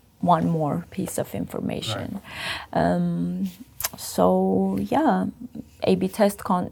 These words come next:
Speaker 1: uh, content all the time. Make sure the language you're talking to them is, is, is comfortable and there is a match, because there might be, uh, your, your product, your offering might be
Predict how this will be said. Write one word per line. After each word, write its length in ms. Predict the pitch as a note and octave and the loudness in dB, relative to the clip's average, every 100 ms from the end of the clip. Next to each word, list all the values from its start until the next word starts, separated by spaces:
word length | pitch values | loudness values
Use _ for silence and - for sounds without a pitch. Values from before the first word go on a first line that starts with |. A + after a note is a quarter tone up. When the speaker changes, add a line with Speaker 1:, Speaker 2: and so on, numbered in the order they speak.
| G3 | 4
Speaker 1:
uh, 100 | - | 4
content 580 | - F3 E3+ G3+ A#3 C4+ - | 6 4 6 4 4 2 6
all 160 | F3+ | 8
the 140 | F#3 G3+ | 8 6
time. 560 | G3+ D#3+ F3 A3 A3+ - - - - | 6 4 4 2 -4 -10 -14 -14 -2
Make 180 | F#3 F3+ | 0 0
sure 560 | - G3+ F#3 F3+ F3+ F3+ - | 2 6 8 8 6 2 2
the 140 | F#3 | 4
language 540 | F3 E3+ F#3+ F#3 F#3 F3 | 6 6 6 2 0 -2
you're 100 | E3+ F#3+ | 0 2
talking 280 | E3+ F#3 F#3 | 2 2 -4
to 120 | - | -2
them 280 | F3 F3 E3+ | -4 -2 -2
is, 260 | E3+ - - | -4 -4 -4
is, 340 | E3+ - - | -4 -6 -2
is 460 | - F3+ - - - - - - - - | -2 -2 -4 -10 -12 -14 -18 -20 -16 -4
comfortable 580 | - F3 - F#3 E3 A3 | 0 0 -2 -2 2 2
and 140 | F#3 E3+ | 2 0
there 140 | E3 E3 | 2 0
is 120 | E3+ | 0
a 60 | E3+ | -2
match, 540 | - - B3 - - - - - - - | -2 -2 -4 -8 -14 -14 -16 -14 -12 -4
because 800 | G3 - F#3 F3 F3 F3 F3+ - | -4 2 4 4 2 0 -6 0
there 160 | F3+ F3 | 4 6
might 320 | F3 G#3 A3+ | 8 6 6
be, 460 | G#3 G3+ G3 F#3+ - | 4 4 4 2 -2
uh, 200 | F#3+ F3+ F3+ | -4 -4 0
your, 300 | F3+ E3+ - - | 2 2 0 -4
your 300 | E3+ E3 E3+ | 0 0 0
product, 520 | - A3 B3 A3+ A3 | 2 6 8 8 4
your 140 | F3 E3+ | 2 4
offering 460 | F#3+ - G3+ F#3+ | 2 0 0 0
might 220 | F3 F3 - | -2 -4 0
be 360 | F3 E3+ E3+ | 0 0 -4